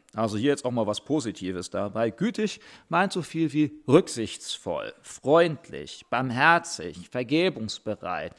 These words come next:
friedfertig. Das ist alles so das Wortfeld im Griechischen, was mit gütig gemeint ist. So würde ich auch den, äh, sagen,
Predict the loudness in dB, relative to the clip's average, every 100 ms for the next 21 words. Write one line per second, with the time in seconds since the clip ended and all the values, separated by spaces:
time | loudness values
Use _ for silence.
0 | -20 -20 -18 -8 -2 0 -2 -6 -2 -2
1 | -4 -8 -14 -14 -6 -4 -4 -6 0 0
2 | 0 -2 -4 -4 -2 2 4 2 -2 0
3 | 2 0 -4 -14 -18 -10 -6 -4 -6 -6
4 | -6 -6 -8 -10 -12 -4 -2 0 -2 -2
5 | -6 -6 -4 -6 -6 -16 -12 -4 -2 -2
6 | -6 -10 -12 -12 -14 -18 -20 -20 0 2
7 | 2 -2 -4 -4 -2 -4 -6 -8 -8 -6
8 | -2 -2 -4